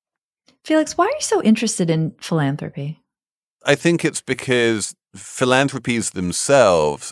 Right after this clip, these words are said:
Speaker 2: are this really interesting locus of completely unaccountable power. Y-, you know, we have all manner of checks and balances in our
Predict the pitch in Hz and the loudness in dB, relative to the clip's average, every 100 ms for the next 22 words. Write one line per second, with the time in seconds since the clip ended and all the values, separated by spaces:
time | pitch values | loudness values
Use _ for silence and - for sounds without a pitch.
0 | - 95 90 87 87 95 85 - _ _ | -4 2 4 4 2 -2 -4 -8 _ _
1 | - 110 127 151 151 135 107 104 - 95 | -16 -12 -2 0 2 2 0 -4 0 0
2 | - - 80 80 78 76 _ - - _ | -2 -4 -4 -4 -8 -14 _ -20 -20 _
3 | _ - 101 110 - 104 85 - - 90 | _ 0 2 2 2 2 2 -2 0 2
4 | 82 78 - - 110 107 - 123 127 110 | 2 -2 -14 -8 -4 -4 -4 -8 -8 -6
5 | 95 92 82 82 82 78 76 64 60 80 | -2 0 -2 -4 -4 -4 -8 -10 -8 -6
6 | 53 50 - - _ - _ _ _ 139 | -6 -8 -14 -20 _ -20 _ _ _ -20
7 | - 131 117 113 127 120 139 135 147 151 | -4 2 4 4 2 2 2 0 2 2
8 | 151 135 131 120 104 - 107 - 101 90 | 4 2 2 0 -2 -2 -2 -2 -2 0
9 | 92 95 - 82 76 73 - _ _ _ | 0 -2 -2 -4 -4 -6 -14 _ _ _
10 | 98 92 85 82 78 | -8 -2 0 0 0